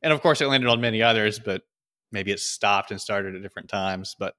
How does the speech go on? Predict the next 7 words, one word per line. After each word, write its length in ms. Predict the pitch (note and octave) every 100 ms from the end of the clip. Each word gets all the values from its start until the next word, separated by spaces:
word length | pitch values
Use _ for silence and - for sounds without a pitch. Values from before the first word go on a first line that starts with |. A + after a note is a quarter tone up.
| _ _ _ _ _ _ _ _ -
panspermia 520 | B2+ B2+ C#3 B2+ A#2+
theory 280 | A2 B2 A#2
is, 360 | A2+ G#2 - - -
uh, 320 | A2+ G#2+ G#2 - _ _ _ _ _ C3+
the 100 | D3
universe's 680 | F#3 F3+ D#3 D3+ C#3 A#2
jizz 920 | G2+ G#2+ G#2+ G2 E2 - - - -